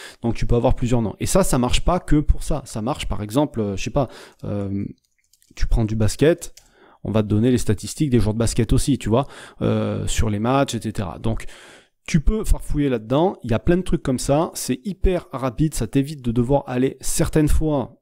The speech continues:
ça remplace pas, hein, d'aller sur des sites d'infos, euh, qui sont fiables et tout, mais les infos qu'il y a là, elles sont fiables. Donc, euh, c'est un moyen, euh, très rapide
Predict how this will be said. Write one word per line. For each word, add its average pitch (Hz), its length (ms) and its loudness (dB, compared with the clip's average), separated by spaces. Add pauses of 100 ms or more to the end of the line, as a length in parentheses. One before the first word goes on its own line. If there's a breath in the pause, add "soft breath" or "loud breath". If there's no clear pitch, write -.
ça - 200 0
remplace 123 440 2
pas, 131 200 4
hein, 110 340 0
d'aller 107 240 -2
sur 107 260 4
des 113 120 -2
sites 117 300 -6
d'infos, 113 520 0
euh, 98 200 -4
qui - 120 -16
sont 107 180 0
fiables 117 340 0
et 107 40 -2
tout, 185 180 2 (300 loud breath)
mais 113 100 2
les 127 160 2
infos 160 180 2
qu'il - 120 -6
y - 20 -2
a 135 60 2
là, 165 160 -2
elles 120 100 -8
sont - 280 -2
fiables. - 360 0 (320 loud breath)
Donc, 143 340 2
euh, 113 60 -2
c'est 120 220 2
un 117 180 0
moyen, 143 460 2
euh, 104 560 -2
très - 160 2
rapide 160 440 0